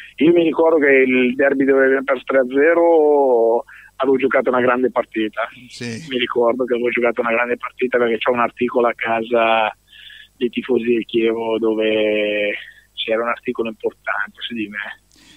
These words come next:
Speaker 2: Senti, tu-,
Speaker 1: Eh.
Speaker 2: tutto quello che mi stanno dicendo i tuoi colleghi sono sicuro che anche tu lo, eh, confermerai, è che quella squadra era una squadra di amici soprattutto, oltre che di calciatori.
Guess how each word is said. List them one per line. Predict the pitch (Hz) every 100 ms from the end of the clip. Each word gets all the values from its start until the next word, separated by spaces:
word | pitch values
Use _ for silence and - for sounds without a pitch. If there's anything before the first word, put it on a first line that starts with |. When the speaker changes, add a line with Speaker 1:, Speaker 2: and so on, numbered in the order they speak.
| _ _
Speaker 2:
Senti, | - 143 120
tu-, | 120
Speaker 1:
Eh. | 113 _ _ _
Speaker 2:
tutto | - 160 165
quello | 196 180
che | 151 151 131 120 117
mi | 120
stanno | 147 135
dicendo | 123 139
i | 120
tuoi | 131
colleghi | 120 123 135 117
sono | 117 113
sicuro | 110 123 117
che | 110
anche | 113 110 110
tu | 127 123
lo, | 110 110 110 143 _ _ _ -
eh, | 98 92 90 90 87 87 87 87 90 104 -
confermerai, | 120 113 123 127 120 135 131
è | 113
che | 113 117 104 101
quella | 131 120 110
squadra | 143 135
era | 110
una | 113 107
squadra | - 113 107
di | 117
amici | 120 120 113
soprattutto, | 107 107 104 113 107
oltre | 104 151
che | 120
di | 101
calciatori. | 104 110 101 95